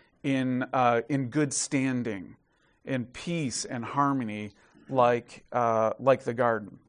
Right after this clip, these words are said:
Okay? So, uh, so the author gives us three ways that we are to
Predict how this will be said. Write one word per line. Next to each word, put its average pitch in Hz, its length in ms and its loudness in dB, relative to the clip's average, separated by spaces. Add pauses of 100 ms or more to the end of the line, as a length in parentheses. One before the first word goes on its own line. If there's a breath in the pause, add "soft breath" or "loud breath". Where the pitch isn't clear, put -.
(280)
Okay? 123 380 -2 (460 loud breath)
So, 143 400 6
uh, 139 320 8
so 156 180 -2
the 139 280 -2
author 170 360 4
gives 143 260 -2
us 127 140 -6
three 185 300 0
ways 147 600 4 (400)
that 135 320 2
we 151 280 -4
are 143 320 4
to 135 560 -4